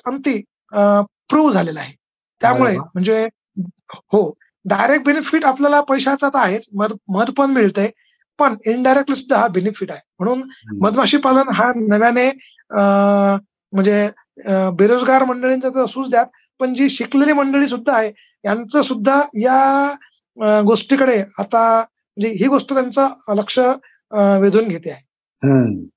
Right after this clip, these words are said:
Speaker 2: हम्म.
Speaker 1: Yes.
Speaker 2: आपल्या या मधमाशांबद्दलच्या, अं,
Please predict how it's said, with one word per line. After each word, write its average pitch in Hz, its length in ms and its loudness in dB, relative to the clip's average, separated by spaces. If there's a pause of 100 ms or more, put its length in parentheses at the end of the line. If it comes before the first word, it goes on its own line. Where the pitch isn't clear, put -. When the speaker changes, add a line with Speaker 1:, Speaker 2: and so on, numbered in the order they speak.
(200)
Speaker 2:
हम्म. 95 180 -12 (580)
Speaker 1:
Yes. - 120 -20 (1040)
Speaker 2:
आपल्या 156 320 0
या 160 300 4
मधमाशांबद्दलच्या, 175 1500 2 (220)
अं, 143 420 2